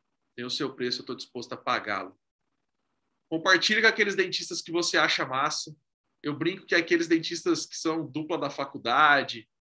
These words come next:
Os dentistas cuzão, deixa pros outros, velho. Eu não quero dentista cuzão aqui com a gente. Eu não preciso disso, gente. Agora, se é o dentista massa, que curte o que a gente faz, tá conectado com o que a gente tá,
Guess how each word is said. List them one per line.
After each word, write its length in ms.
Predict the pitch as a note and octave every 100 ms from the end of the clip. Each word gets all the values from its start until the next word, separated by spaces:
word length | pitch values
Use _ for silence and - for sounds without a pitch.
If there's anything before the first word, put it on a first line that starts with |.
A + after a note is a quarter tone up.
| -
Os 60 |
dentistas 400 | E3+ A3+ C4 C4+ C#4+
cuzão, 440 | F#3+ C3 F#3 G3+
deixa 220 | D#3 -
pros 260 | - G#3+ C3+
outros, 320 | D#3+ D#3 B2
velho. 160 | G2+ - _ _ _ _ _ _ _ -
Eu 120 | -
não 140 | C#4+
quero 260 | - G3+ A#3
dentista 380 | A3+ G3 - G3
cuzão 380 | F#3 C#3+ D3+ D3
aqui 160 | C#3
com 120 | -
a 60 | B2+
gente. 260 | A2+ A#2 D3
Eu 60 |
não 140 | D#3+ G3
preciso 480 | A#3+ - F#3+ G#3+
disso, 280 | E3 D#3 -
gente. 380 | B2+ G#2 - - _ _ _ _ _ _ _ _ _ _ _ _ _ _ _
Agora, 160 | A#2+ F3+
se 120 | -
é 40 | A3
o 40 |
dentista 420 | A3+ G#3+ A3+ A3
massa, 440 | E3 D#3+ F3 - E3
que 180 | - _
curte 340 | D#3+ G3 G3+
o 40 | -
que 80 |
a 40 | D#3
gente 180 | D#3 D3+
faz, 540 | - C3 C#3+ C#3 - _ _
tá 100 | -
conectado 640 | E3 F3+ E3 E3 D3+ D#3 -
com 100 | F3
o 20 |
que 80 | D#3+
a 60 |
gente 340 | D3 C#3+ C#3+ -
tá, 340 | A#2+ B2+ -